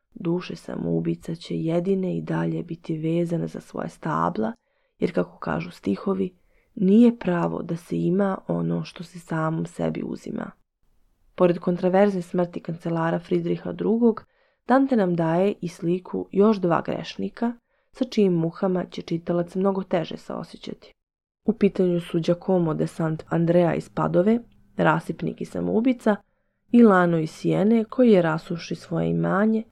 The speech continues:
krenuo u bitku u potrazi za smrću. Ovo je još jedan od Danteovih osvrta na ono vremene političke okolnosti i ličnosti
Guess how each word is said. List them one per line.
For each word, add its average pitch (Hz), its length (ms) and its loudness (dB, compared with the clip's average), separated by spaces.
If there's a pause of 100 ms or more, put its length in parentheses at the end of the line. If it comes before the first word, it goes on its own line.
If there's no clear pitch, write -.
(120)
krenuo 175 420 0
u - 180 -8
bitku 220 540 -2
u 185 60 -4
potrazi 156 540 -6
za 160 100 -12
smrću. - 520 -10 (760)
Ovo 226 240 4
je 240 80 8
još 233 200 4
jedan 190 160 4
od 185 80 0
Danteovih 170 600 -2
osvrta 175 600 -4
na 170 200 -2
ono 175 180 0
vremene 170 460 2
političke 170 580 -4
okolnosti 185 680 -2
i - 20 0
ličnosti 214 640 -2